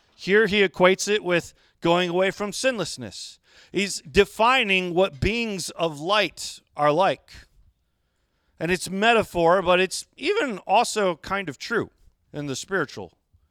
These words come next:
Because when you look at, uh, the way that the Bible describes the resurrected body, it describes it very angelic-like.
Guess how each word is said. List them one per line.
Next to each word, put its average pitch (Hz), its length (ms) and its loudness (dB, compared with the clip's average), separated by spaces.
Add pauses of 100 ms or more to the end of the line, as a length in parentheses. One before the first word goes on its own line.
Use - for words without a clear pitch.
(1080)
Because 175 320 2
when 190 160 -2
you 196 120 0
look 240 220 0
at, 240 240 -2
uh, 175 180 4
the 160 100 -2
way 180 120 2
that 180 140 -2
the 147 60 -12
Bible 175 320 -2
describes 160 800 2
the 143 100 -2
resurrected 156 760 -2
body, 151 560 0 (600)
it 143 100 -6
describes 190 580 2
it 196 200 -2
very 190 380 0
angelic-like. 170 1200 -4